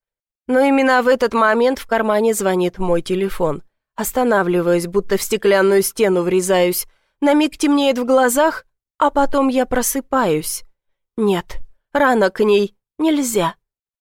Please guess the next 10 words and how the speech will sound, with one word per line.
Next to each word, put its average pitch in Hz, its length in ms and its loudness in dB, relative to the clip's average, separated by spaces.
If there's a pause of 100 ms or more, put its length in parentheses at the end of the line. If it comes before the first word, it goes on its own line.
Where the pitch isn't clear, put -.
(520)
Прохожие, 302 540 0
обтекающие 277 680 -2
меня 254 240 0
с 240 100 -4
обеих 254 340 0
сторон, 269 440 0
смотрят 214 560 -4
как 220 220 -6
на 226 180 0
ископаемое. 175 920 -2